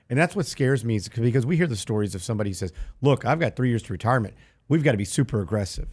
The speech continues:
<laughs> And you and I know the pitfalls that can occur with that. Now, if you have the wind at your back, great. You know, I, I pray and hope that it works out for you.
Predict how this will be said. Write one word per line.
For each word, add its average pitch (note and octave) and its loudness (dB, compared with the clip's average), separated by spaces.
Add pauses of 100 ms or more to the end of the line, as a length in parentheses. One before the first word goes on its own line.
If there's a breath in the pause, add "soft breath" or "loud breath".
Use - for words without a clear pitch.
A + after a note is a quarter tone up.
<laughs> - -10 (480 loud breath)
And C3 6 (220)
you C3 4
and C3+ 4
I B2 6
know B2 4
the G#2+ 0
pitfalls G2+ 0
that G2+ -2
can G2+ -4
occur G#2 0
with G2 -2
that. F#2 -6
Now, G#2 -2 (400)
if - -18
you A2 0
have B2 2
the C3 2
wind C3+ 4
at C#3+ -2
your A#2+ -2
back, G2+ 0 (120)
great. G2 -4 (320 soft breath)
You G#2+ -4
know, G#2 -2
I, G2+ -4
I F#2+ -8
pray B2+ 0
and A#2 2
hope A#2 2
that A2+ -2
it G2+ -2
works G#2+ -2
out C#3+ 0
for G#2 -4
you. F2 -6